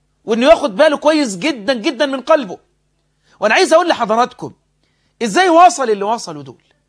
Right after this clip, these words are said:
السابقون دول وصلوا إزاي، الصحابة وصلوا اللي وصلوا ليه إزاي. إنك تجد مثلا أعرابي يقول للنبي عليه الصلاة والسلام: "ولكني أبايعك على أن يأتي سهم غرب فيدخل من هنا ويخرج من هنا"،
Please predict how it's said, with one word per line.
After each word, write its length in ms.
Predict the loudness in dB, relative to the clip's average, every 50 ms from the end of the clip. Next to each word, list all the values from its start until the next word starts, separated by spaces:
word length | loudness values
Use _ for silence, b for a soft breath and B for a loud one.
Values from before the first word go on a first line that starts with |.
| _ _ _ _ _ _ _ _ -16
السابقون 540 | -10 -4 -2 -2 -2 -2 -2 -2 -2 -2
دول 160 | -2 -4 -4 0
وصلوا 380 | 2 2 2 2 0 -6 -8
إزاي، 300 | -10 -10 -12 -14 -16 -18 _ _ _ _ _ _ _ _ _ _ _ _ _ _ _ _ _ _ _ _ _ _
الصحابة 600 | -12 -8 -6 -6 -2 0 2 4 4 4 4 4
وصلوا 420 | 4 6 6 4 4 4 2 2 0
اللي 220 | -4 -2 0 2
وصلوا 340 | 2 2 2 2 0 0 0
ليه 220 | 0 0 0 -2 b b b
إزاي. 440 | -8 -6 0 2 4 4 4 2 0 _ _ _ _ _ _ _ _ _ _ _ _ _ _ _ _ _ _ _ _ _ _ _ _ _ _ _ _ _ _ _ -4 -2
إنك 220 | 0 0 0 0
تجد 260 | 0 0 0 0 0
مثلا 480 | 2 2 2 2 0 -2 -4 -6 -8 -12 _ _ _ _ _ _ _ _ _ 0
أعرابي 440 | 2 4 4 4 4 4 4 4 2
يقول 220 | 0 0 0 0
للنبي 240 | 0 2 2 2 2
عليه 140 | 2 0 0
الصلاة 280 | -2 -2 0 0 0 2
والسلام: 480 | 0 -2 0 2 4 4 4 4 2 -2 -14 _ _ _ _ _ _ _ _
"ولكني 480 | -2 0 0 0 2 0 -2 0 -2 -2
أبايعك 500 | 0 2 2 2 2 2 0 -2 -2 0
على 140 | 2 2 2
أن 180 | 0 0 -2
يأتي 320 | -4 -4 -4 -4 -4 -4 -4
سهم 440 | -4 -4 -6 -6 -6 -8 -6 -4
غرب 420 | 0 0 0 0 -2 -4 -4 -4 -6 _ _ _ _ _ _ _
فيدخل 480 | -4 0 0 0 0 0 -2 -4 -4
من 140 | -4 -6 -4
هنا 300 | -4 -4 -2 -2 -2 -2
ويخرج 300 | -2 -4 -4 -8 -8 -6
من 140 | -8 -8 -6
هنا"، 200 | -6 -6 -6